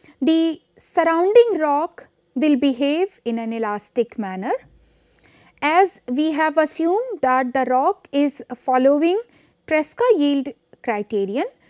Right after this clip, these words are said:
which is the maximum shear stress criterion. Take a look at this figure, where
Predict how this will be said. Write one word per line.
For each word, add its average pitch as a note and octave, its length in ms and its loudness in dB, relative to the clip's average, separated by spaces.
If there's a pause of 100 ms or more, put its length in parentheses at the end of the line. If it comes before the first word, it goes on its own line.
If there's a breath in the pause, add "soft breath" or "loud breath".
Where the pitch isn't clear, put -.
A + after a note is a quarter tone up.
(180)
which D4+ 300 -2
is G4+ 180 4
the D4+ 380 0 (180)
maximum C#4 640 0 (300)
shear E4 580 -4
stress - 640 -8 (140)
criterion. F#3+ 640 -6 (760 soft breath)
Take B4+ 200 8 (100)
a F4+ 40 10
look E4 360 2
at B3+ 280 2
this - 380 0 (140)
figure, B3 420 0 (640 soft breath)
where F#4+ 380 8